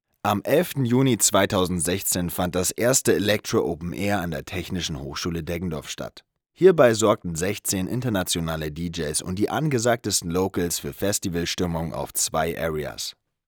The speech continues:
Tickets gab es im Vorverkauf als Print at Home oder als Mobilticket zu kaufen. Auch konnten Hardtickets in der Touristeninformation im Alten Rathaus in Deggendorf erworben werden.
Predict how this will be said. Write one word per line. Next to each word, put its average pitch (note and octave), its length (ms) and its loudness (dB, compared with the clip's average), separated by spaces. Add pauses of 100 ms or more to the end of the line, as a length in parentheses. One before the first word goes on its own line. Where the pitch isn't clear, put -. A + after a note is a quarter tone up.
(200)
Tickets D#3+ 420 4
gab F#2 260 4
es F2+ 120 2
im D#2+ 100 -2
Vorverkauf G#2+ 680 4
als E2 240 2
Print D3 360 0
at E2+ 220 0
Home A2 220 2
oder F#2 240 2
als D2+ 180 -2
Mobilticket E2 680 -4
zu E2 120 -2
kaufen. F2 400 -2 (380)
Auch D3 300 6
konnten F#2+ 440 0
Hardtickets F#2+ 600 0
in E2+ 100 -2
der E2+ 120 -2
Touristeninformation F2 1160 -2
im D2+ 200 -6
Alten A2 320 -2
Rathaus E2+ 500 0
in E2 160 -6
Deggendorf D#2+ 460 -2
erworben F2 480 2
werden. C#2+ 320 -4